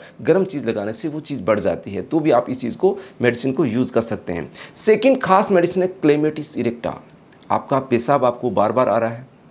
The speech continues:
पेशाब आपको रुक-रुक के आ रहा है, यानी इसकी खास बात है कि रुक-रुक के आ रहा है। कारण क्या है कि ये पेशाब की नली में डैमेज होने की वजह से नली सिकुड़ने लग जाती है,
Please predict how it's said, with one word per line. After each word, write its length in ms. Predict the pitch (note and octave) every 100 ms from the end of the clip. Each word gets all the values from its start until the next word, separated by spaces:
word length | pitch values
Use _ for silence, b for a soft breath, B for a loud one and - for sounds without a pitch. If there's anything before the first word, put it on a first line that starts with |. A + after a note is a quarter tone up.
| b b b
पेशाब 420 | - - F#3+ F#3+ -
आपको 320 | D#3+ - F3+
रुक-रुक 480 | G#2 C3+ D#3+ G#3+ -
के 100 | F#3
आ 80 | B2
रहा 140 | F#2
है, 120 | E2
यानी 140 | C#3+ G#3
इसकी 280 | - -
खास 320 | G3+ F#3+ G#3 G3+
बात 200 | F#3 F#3+
है 80 |
कि 120 | F#3 F3
रुक-रुक 360 | C#3 D3 F3+
के 100 | -
आ 80 | C3
रहा 120 | G#2+
है। 60 | G2+
कारण 220 | C3 D3+
क्या 140 | G3 F#3+
है 100 | G3+
कि 180 | G#3+ G3+ B B B A2+
ये 120 | C#3+
पेशाब 420 | D#3 F3 G#3 G#3
की 80 | G#3+
नली 200 | F3+ F#3
में 160 | G3 C#3
डैमेज 320 | D3 G3+ F3
होने 160 | F#3
की 120 | F#3+ F3+
वजह 180 | D3+
से 140 | D#3+ F#3+
नली 280 | D#3 D3 E3
सिकुड़ने 420 | - - E3+ E3+
लग 160 | C#3
जाती 320 | G2+ G2 F#2+ F#2+
है, 140 | -